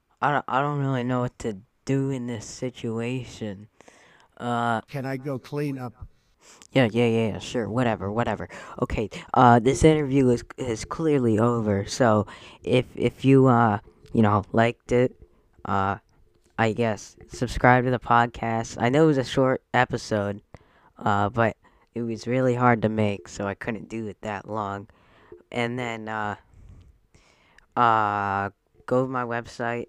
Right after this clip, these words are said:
Speaker 1: It's joey and stuff dot neocities dot org. And, uh, it's also linked, uh, to the podcast on Spotify and Apple Podcasts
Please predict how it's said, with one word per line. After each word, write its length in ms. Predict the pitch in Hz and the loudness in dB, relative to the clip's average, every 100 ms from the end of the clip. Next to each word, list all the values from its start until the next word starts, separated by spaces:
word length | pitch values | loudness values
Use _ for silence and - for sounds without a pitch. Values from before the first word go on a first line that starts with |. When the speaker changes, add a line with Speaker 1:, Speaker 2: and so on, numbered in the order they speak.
| _ | _
Speaker 1:
It's 420 | 107 113 - - - _ _ _ _ | -10 -10 -12 -20 -20 _ _ _ _
joey 560 | - 120 127 139 139 - | 0 2 2 0 -2 -2
and 280 | 123 123 | -4 -4
stuff 480 | - - 127 120 - | -10 -6 -2 -2 -2
dot 240 | 113 101 98 | -2 -2 -4
neocities 880 | 110 123 123 120 - 123 123 113 | -6 -4 -4 -6 -4 -4 -4 -8
dot 260 | - 113 107 | -4 -2 -2
org. 440 | - 120 131 123 - _ _ _ _ _ _ _ _ - | -4 -4 -4 -8 -14 _ _ _ _ _ _ _ _ -10
And, 380 | 107 101 101 98 | -8 -8 -10 -12
uh, 220 | 98 98 | -12 -14
it's 100 | 101 | -10
also 360 | 127 120 - 113 | -6 -6 -6 -8
linked, 500 | 110 113 107 - - _ - | -8 -10 -10 -16 -20 _ -12
uh, 340 | 101 98 98 - | -8 -8 -10 -10
to 100 | 117 | -10
the 80 | |
podcast 580 | - 113 113 - 98 - | -4 -4 -2 -4 -8 -8
on 220 | 101 98 | -10 -10
Spotify 720 | 95 - 107 101 110 98 98 - | -12 -6 -6 -4 -6 -8 -10 -14
and 80 | |
Apple 220 | 101 101 98 | -12 -12 -12
Podcasts 540 | - 98 101 98 | -14 -16 -14 -18